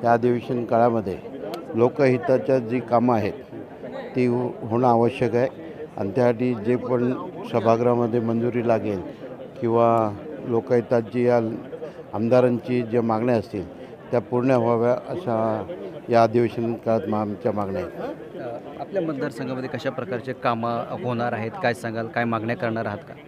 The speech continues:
Speaker 1: आमच्या मतदारसंघात सगळं पाहिलं तर विमानतळ आणि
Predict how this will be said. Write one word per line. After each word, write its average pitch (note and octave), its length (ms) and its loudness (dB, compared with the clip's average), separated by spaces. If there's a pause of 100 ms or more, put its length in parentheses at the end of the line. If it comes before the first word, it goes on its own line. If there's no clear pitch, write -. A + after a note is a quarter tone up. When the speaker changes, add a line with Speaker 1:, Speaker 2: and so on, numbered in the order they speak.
(1400)
Speaker 1:
आमच्या C#3+ 580 6
मतदारसंघात B2+ 720 2
सगळं B2+ 400 4
पाहिलं A2+ 600 0 (120)
तर B2 100 4
विमानतळ A#2 480 2
आणि A#2+ 460 4